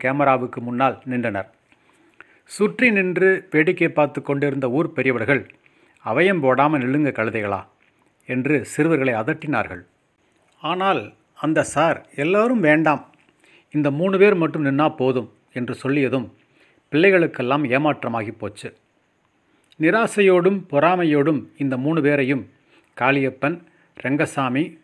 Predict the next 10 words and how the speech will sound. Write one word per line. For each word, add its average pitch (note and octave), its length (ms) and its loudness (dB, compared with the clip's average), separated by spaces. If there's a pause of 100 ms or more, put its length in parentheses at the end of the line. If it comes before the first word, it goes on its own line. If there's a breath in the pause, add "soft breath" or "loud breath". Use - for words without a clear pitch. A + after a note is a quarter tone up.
(240)
மாரியை D3 460 0
பார்த்தபடி A#2+ 680 -2 (720)
பெரியவர்களின் F#3+ 560 4
அதட்டல்களுக்கு D3 640 0 (100)
பணிந்து C#3 600 0 (180)
விலகின்றனர். C3 680 0 (920 soft breath)
காளியப்பனும் A3 640 2
ரங்கனும் D3 580 2 (220)
வீட்டுக்கு F#3 460 -2
ஓடிப்போய் D3 580 2